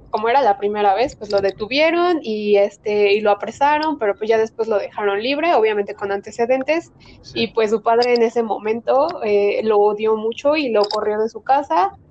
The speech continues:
Speaker 1: Y, pues, obviamente él ya nunca más volvió ahí con ellos.
Speaker 2: Ajá.
Speaker 1: Y, pues, digamos que después de eso, él trató de hacer su vida normal, intentó ser como heterosexual, como tener relaciones normales, y de hecho tuvo novias y todo esto,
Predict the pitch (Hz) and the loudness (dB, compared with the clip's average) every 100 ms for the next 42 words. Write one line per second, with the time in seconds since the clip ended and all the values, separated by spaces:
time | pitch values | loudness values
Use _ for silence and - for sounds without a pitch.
0 | - - 226 - 240 233 226 220 214 220 | -20 -14 -8 -2 2 4 4 0 0 2
1 | 214 214 208 202 202 208 208 196 - - | 2 0 0 -2 -2 -2 -2 -2 -4 -10
2 | 220 220 208 208 208 214 208 202 208 214 | -2 0 2 2 2 4 4 4 2 0
3 | 220 220 208 202 - - - - - - | 2 2 0 -2 -14 -20 -20 -20 -20 -20
4 | - 233 - 233 233 233 233 233 226 254 | -20 -16 -4 0 2 2 2 0 2 0
5 | 269 277 226 202 196 220 220 254 262 285 | 0 0 -2 -2 -2 -2 2 4 4 2
6 | 285 240 226 220 220 214 214 226 226 240 | 2 2 -2 -4 0 0 0 -4 -4 -6
7 | 226 226 220 226 240 277 302 302 294 226 | -2 0 2 0 0 -2 -2 -2 -4 -6
8 | 208 208 214 220 214 - - 403 427 - | -4 -4 -4 -4 -6 -4 -6 -4 -2 0
9 | 427 226 415 - 262 269 262 254 254 220 | 0 0 -4 -2 0 2 2 0 -2 -6
10 | 214 - 233 226 214 190 196 214 208 214 | -10 -2 0 2 4 2 0 -6 -2 -2
11 | 220 254 262 254 254 240 208 208 - - | 0 2 2 4 2 0 -2 -4 -4 -4
12 | 214 196 220 285 302 262 254 254 226 220 | 0 0 2 4 4 4 2 2 -2 0
13 | 214 220 240 - 226 | 2 2 2 0 -4